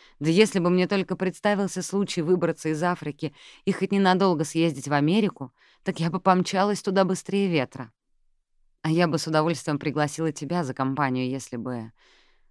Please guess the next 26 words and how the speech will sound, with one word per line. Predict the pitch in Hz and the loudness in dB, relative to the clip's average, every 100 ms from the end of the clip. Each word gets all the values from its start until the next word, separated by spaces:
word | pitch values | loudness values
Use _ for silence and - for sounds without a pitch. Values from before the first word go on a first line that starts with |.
| _ | _
Сесили | - 143 123 131 | -6 -4 -2 -2
бросила | 123 131 127 135 127 | -2 -2 -2 -4 -4
выразительный | 120 131 120 131 120 120 | -2 -2 -2 -4 -4 -6
взгляд | 110 120 131 123 | -6 -4 -4 -2
на | 123 | -4
небольшой, | 123 123 120 - 180 175 | -2 -4 -6 -6 -4 -2
но | 139 123 | -2 -4
уже | 120 147 | -6 -4
заметный | 131 131 139 143 123 | -2 -2 -2 -4 -4
бугорок | 127 131 127 139 | -4 -2 -2 -4
на | 139 120 | -6 -8
животе | 117 113 127 | -8 -10 -10
подруги. | 123 117 113 117 104 _ _ _ _ _ _ _ - | -10 -10 -12 -14 -18 _ _ _ _ _ _ _ -6
"Если | 190 - 170 | -4 -2 2
бы | 160 | 2
не | 156 | 4
твоё | 190 175 147 | 4 4 2
положение". | 170 202 160 120 110 110 _ _ _ _ _ _ _ - | 2 2 2 -2 -4 -12 _ _ _ _ _ _ _ -4
Так | 160 - | -4 -4
что | - 151 151 | -6 -2 0
с | 147 | 0
Америкой | 151 156 185 185 170 | 2 2 0 -2 -6
тебе | - 156 | -4 -4
придётся | 156 151 139 185 190 | -2 -2 0 -2 -6
пока | - 139 139 | -10 -8 -8
повременить. | 139 143 139 135 123 110 - _ | -8 -8 -6 -6 -6 -10 -16 _